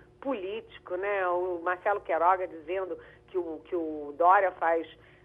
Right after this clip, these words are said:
é, uso da va-, faz palanque da vacina, aí ele põe no Twitter. Que, que que é isso? O ministro da Saúde, que demorou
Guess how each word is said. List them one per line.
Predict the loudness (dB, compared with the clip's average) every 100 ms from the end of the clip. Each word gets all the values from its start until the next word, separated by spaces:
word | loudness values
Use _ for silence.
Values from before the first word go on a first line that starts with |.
| -6
é, | -2 0
uso | -2 -4 -6
da | -2 0 0 -2
va-, | -4 -8 -4
faz | -2 -2 -2 4
palanque | 6 6 4 4 2 -2 -10
da | -6 -6
vacina, | -6 -8 -12 -8 -6 -4 -6 -6 -8 -10 -20 -2
aí | 2 4
ele | 4 2
põe | 0 -2
no | -2
Twitter. | -6 -10 -8 -6 -6 -6 -10 -8 -6 -6 -8 -20 -20 _
Que, | 0 2 2 2
que | 0 0
que | 4
é | 4
isso? | 4 -4 -4 -2 -4 -8 -10 -6 -6 -10 -8
O | -2
ministro | -2 -2 -4 -6 -6 0
da | 0
Saúde, | 2 0 0 0 -2 -4 -10 -16 -16 -20 -20
que | -10 -8
demorou | -4 -2 2 2 4 2